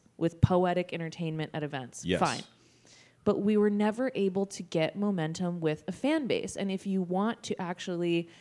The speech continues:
Speaker 1: expand what you're capable of, increase what people will pay you for your work, have respect to be able to be trusted to take on more interesting and elaborate artistic projects, you have to have, unfortunately,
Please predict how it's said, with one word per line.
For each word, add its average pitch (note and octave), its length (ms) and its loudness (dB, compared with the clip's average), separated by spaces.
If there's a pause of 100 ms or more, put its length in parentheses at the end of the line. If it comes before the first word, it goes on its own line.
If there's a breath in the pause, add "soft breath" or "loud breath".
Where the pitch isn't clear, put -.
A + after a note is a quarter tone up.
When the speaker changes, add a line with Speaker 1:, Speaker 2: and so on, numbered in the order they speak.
(140 soft breath)
Speaker 1:
expand F#3+ 580 -2
what G3 120 -4
you're F3+ 100 -4
capable F#3+ 580 0
of, D#3 360 0 (100)
increase F#3+ 640 -2
what F3+ 200 -2
people F#3 280 -4
will E3+ 120 -2
pay A3 300 -2
you G#3+ 220 -2
for F#3+ 180 -8
your E3 180 -2
work, D#3 480 -2 (400 soft breath)
have A3 560 -2
respect G3+ 800 -2
to G#3+ 100 -4
be F#3+ 160 -2
able F#3+ 220 0
to F#3+ 120 -8
be F3 140 -6
trusted F#3+ 720 -2
to - 140 -4
take F3+ 360 -2
on F3+ 200 -2
more E3+ 480 0
interesting F#3 520 -6
and E3+ 80 -4
elaborate E3+ 580 0
artistic E3+ 440 -6
projects, G3 520 -2 (360 soft breath)
you G3 120 -2
have F#3 220 -4
to - 100 -6
have, F3+ 500 -2
unfortunately, F3 840 -4